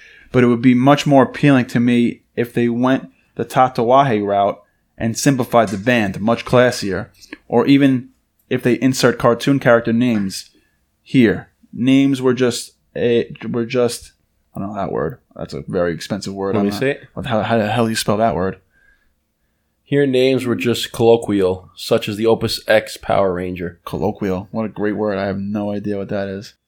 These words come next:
Speaker 2: Next one. Let's go to something like the quick and dirty ones.
Speaker 1: Yeah.
Speaker 2: "So good to meet y'all the other night at Carnegie. Thank you for your support."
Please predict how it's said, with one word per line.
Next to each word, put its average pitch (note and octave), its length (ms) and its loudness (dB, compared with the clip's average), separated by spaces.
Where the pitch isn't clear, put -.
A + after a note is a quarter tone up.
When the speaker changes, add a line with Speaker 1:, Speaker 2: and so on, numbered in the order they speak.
Speaker 2:
Next A#2 320 -10
one. G2 140 -10
Let's C3+ 220 -4
go A3+ 100 -2
to F#3+ 80 -2
something D#3 260 -2
like A#2+ 200 0
the - 80 -10
quick F3 340 -2
and A#2 160 -4
dirty B2+ 320 2
ones. F2 400 -8
Speaker 1:
Yeah. A2+ 100 -10
Speaker 2:
"So D3+ 120 4
good A3 240 4
to G3+ 80 6
meet G3+ 240 2
y'all E3 240 8
the D3+ 100 4
other D#3 160 6
night C#3 240 4
at B2+ 100 -4
Carnegie. C3+ 440 2
Thank C3 260 2
you B2 80 -12
for - 80 -8
your A2+ 80 -4
support." - 460 -2